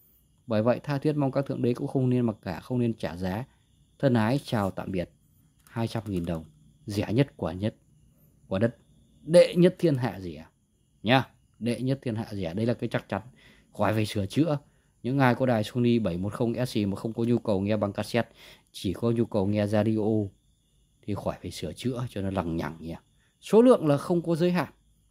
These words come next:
Ngày mai có thượng đế nào bảo anh cung cấp cho tôi một trăm cái vỉ như thế này nhá, sẽ đủ một trăm cái vỉ như thế này.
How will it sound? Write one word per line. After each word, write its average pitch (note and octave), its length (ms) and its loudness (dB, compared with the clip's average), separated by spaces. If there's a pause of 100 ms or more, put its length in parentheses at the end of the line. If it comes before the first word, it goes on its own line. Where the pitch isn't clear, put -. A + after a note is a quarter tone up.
(560)
Ngày D3 200 4
mai D#3+ 220 6
có E3+ 120 -2
thượng C#3+ 200 0
đế C#3 140 4
nào D3+ 160 2
bảo G#2+ 200 0
anh C3+ 180 -6
cung C#3+ 180 -6
cấp D#3 180 0
cho D3 100 -2
tôi C3+ 180 2
một A#2+ 200 0
trăm C#3+ 240 -2
cái C#3 120 6
vỉ A2+ 280 2
như A#2+ 160 2
thế C3 80 0
này A2+ 180 0 (520)
nhá, B2+ 200 4 (640)
sẽ D#3 200 0
đủ A#2 240 4
một A2+ 180 2
trăm C3 220 0
cái B2+ 120 4
vỉ F2+ 260 -2
như G#2+ 100 -2
thế A#2+ 100 0
này. G#2 180 0